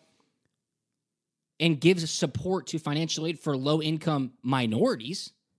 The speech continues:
and community initiatives and develop those programs, but <laughs> I don't think it should be directed by the players.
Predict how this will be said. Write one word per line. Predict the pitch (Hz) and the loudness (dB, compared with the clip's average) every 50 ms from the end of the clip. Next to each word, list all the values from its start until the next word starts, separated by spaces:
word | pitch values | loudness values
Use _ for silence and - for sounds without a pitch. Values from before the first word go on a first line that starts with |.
| _ _ _ _ _ - | _ _ _ _ _ -10
and | 151 135 | -10 -8
community | - - 160 156 160 165 160 160 151 - - | -2 0 2 2 2 2 0 -2 -4 -6 -4
initiatives | 127 120 123 160 226 - - 339 - 98 101 139 175 - - - _ _ _ _ _ _ _ - | -2 0 2 2 2 0 0 -2 -4 -4 -6 -8 -8 -10 -10 -12 _ _ _ _ _ _ _ -4
and | 151 151 | -4 -2
develop | 139 143 123 123 160 240 320 - | -2 -2 -4 -2 -4 -4 -6 -8
those | 185 113 - | -10 -10 -10
programs, | - - 104 101 107 117 127 120 | -12 -12 -12 -12 -10 -10 -10 -10
but | 123 - - 156 | -8 -8 -8 -10
<laughs> | 151 - | -8 -6
I | - 220 233 | -4 0 2
don't | 240 196 170 143 | 2 2 2 0
think | 151 139 123 131 | -2 -4 -4 -4
it | 120 - | -4 -4
should | - 135 127 | -4 -4 -2
be | 127 123 | -4 -6
directed | 117 120 107 110 110 - 110 101 | -6 -6 -8 -8 -8 -8 -10 -10
by | 101 95 | -10 -10
the | - - | -12 -8
players. | - - 110 160 196 - - - - - | -8 -4 -2 -2 -2 -4 -4 -12 -16 -18